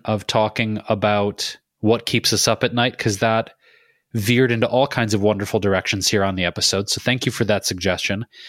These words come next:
For you, dear listener, if you have anything that is, again, burning in your soul that you want us to discuss and explore and research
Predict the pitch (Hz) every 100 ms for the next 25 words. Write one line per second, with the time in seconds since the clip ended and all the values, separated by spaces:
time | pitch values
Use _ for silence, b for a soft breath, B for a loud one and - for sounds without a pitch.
0 | B B B - 135 117 180 160 110 101
1 | - 98 104 110 127 165 170 127 120 113
2 | 110 110 107 95 107 113 95 90 98 123
3 | 139 143 139 135 123 120 - - 139 143
4 | 107 87 95 110 104 110 113 - 98 -
5 | - 123 123 - 117 110 - - 120 117
6 | 107 101 117 - 117 110